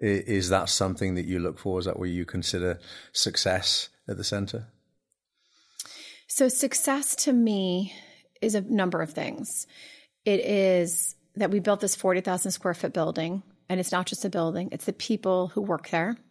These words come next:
Speaker 2: We would be nothing if we didn't have the people that work there. They, uh, wholeheartedly believe in our mission. They love compassionately and unconditionally to our patients and their families, and they give a lot of themselves, from physicians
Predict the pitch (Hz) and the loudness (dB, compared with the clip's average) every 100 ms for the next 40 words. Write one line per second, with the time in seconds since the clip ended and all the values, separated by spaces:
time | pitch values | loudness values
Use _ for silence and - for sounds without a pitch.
0 | _ _ _ - 214 202 185 180 175 175 | _ _ _ 0 2 4 4 2 0 -2
1 | 180 180 175 165 170 175 - 175 165 156 | -4 -4 -4 -2 -4 -6 -6 -6 -6 -6
2 | - 156 - 165 180 - - - - - | -4 -6 -4 -4 -4 -8 -18 -20 -20 -20
3 | _ 196 180 175 170 - _ - 165 160 | _ 4 4 4 0 -6 _ -6 -2 -2
4 | 160 220 226 226 208 202 202 208 180 185 | 0 4 4 6 4 2 0 0 2 0
5 | 190 196 196 196 170 165 170 - 190 196 | 0 0 -2 -2 -2 0 0 0 0 -2
6 | 214 - 175 170 170 170 - - - - | -4 0 2 2 2 -2 -10 -20 -20 -20
7 | _ 226 202 190 190 190 175 170 - 202 | _ 0 4 4 2 -4 0 -2 0 -2
8 | 180 185 180 - 170 - 185 185 170 156 | 0 0 -2 -2 -2 0 -2 -2 -2 -2
9 | 180 175 170 170 165 165 - 185 180 165 | -2 -2 -2 -2 -2 -2 -2 -4 -4 -4
10 | 165 - 160 170 220 262 - - - - | -4 -2 -2 -2 -2 -2 -2 -6 -14 -2
11 | 190 180 190 175 175 160 160 165 151 - | 2 2 2 0 2 2 2 0 -2 -2
12 | - 98 - - 165 180 175 208 - 202 | -2 -2 -4 -6 -4 -2 0 0 0 0
13 | 185 | -2